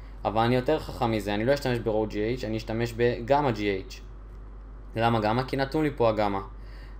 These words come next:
מה הכיף? שהגמא שהביאו לי נתונה בקילו ניוטון, הגמא שהביאו לי נתונה בקילו ניוטון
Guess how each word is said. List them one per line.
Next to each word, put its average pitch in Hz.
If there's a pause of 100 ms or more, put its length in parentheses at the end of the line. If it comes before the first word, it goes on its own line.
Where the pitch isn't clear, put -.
מה 143
הכיף? 123
שהגמא 123
שהביאו 139
לי 127
נתונה 117
בקילו 127
ניוטון, 117 (440)
הגמא 123
שהביאו 120
לי 120
נתונה 113
בקילו 120
ניוטון 123